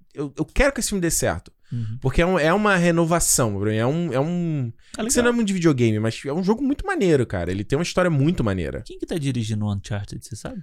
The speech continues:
Speaker 1: Boa
Speaker 2: É alguém
Speaker 1: pergu-
Speaker 2: famoso, assim?
Speaker 1: Não, ah, vamos olhar aqui. Eu sei que só que tem o Mark Wahlberg,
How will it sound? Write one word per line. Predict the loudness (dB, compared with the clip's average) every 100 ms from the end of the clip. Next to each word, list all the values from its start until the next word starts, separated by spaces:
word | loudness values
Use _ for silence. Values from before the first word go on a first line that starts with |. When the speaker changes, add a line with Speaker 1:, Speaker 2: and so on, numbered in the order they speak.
| -12
Speaker 1:
Boa | -8 -2 2 4
Speaker 2:
É |
alguém | 6 6
Speaker 1:
pergu- | 4 2
Speaker 2:
famoso, | -2 -4 -6
assim? | -6
Speaker 1:
Não, | -4 -2 0 2 0 -2
ah, | -2 0 0 0 0 0 0 -2 -2
vamos | 0
olhar | 2
aqui. | 2 0
Eu |
sei | 2 0
que |
só | 2 0
que | 2
tem | 2
o |
Mark | 2 0
Wahlberg, | 0 2 4 4 4 0 0